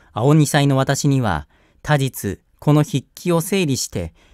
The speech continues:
同行の人に分かつような機会が来るだろうとは意識されなかったから、今日においてそれらの不備をば良としてもらいたい。定本としては、先生が常に教室に持ってこられた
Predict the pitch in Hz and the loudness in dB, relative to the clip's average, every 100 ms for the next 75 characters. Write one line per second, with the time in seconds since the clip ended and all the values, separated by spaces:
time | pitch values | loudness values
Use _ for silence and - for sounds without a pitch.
0 | _ 113 160 220 226 208 208 - 202 165 | _ 0 2 2 2 2 2 0 0 2
1 | 151 131 135 214 - 165 151 135 131 - | 2 0 -2 -4 -2 0 0 2 0 -4
2 | - 156 123 110 104 - - 180 151 147 | -2 -2 0 -2 -6 -6 -6 -4 -2 0
3 | 165 139 143 131 87 - - _ - 170 | 0 0 0 -2 -2 -6 -20 _ -4 -4
4 | - - 123 - 143 196 208 170 151 117 | -2 -6 -6 -4 -2 -2 -2 -6 -6 -4
5 | 104 85 - _ _ _ _ _ 170 160 | -4 -4 -8 _ _ _ _ _ 2 4
6 | 135 - 135 139 127 127 - 139 170 165 | 2 0 0 0 -2 -4 -4 -2 2 2
7 | 139 127 170 160 160 135 120 - _ - | 2 0 -2 0 2 2 0 -4 _ -4
8 | 135 180 165 135 - 147 113 95 87 85 | 0 0 0 -4 -2 -2 -2 -4 -8 -12
9 | 71 _ _ _ _ _ _ _ _ 156 | -14 _ _ _ _ _ _ _ _ 0
10 | 220 226 220 214 202 196 139 82 - _ | 0 2 0 0 -2 -2 -2 -2 -8 _
11 | _ - - 165 160 165 151 131 - 190 | _ -8 -2 -2 0 0 0 -2 -2 0
12 | 160 123 - 156 165 175 165 160 165 - | 0 -2 -2 -2 -2 -2 0 0 -2 -4
13 | - 131 143 123 - 69 | -4 0 0 -2 -6 -10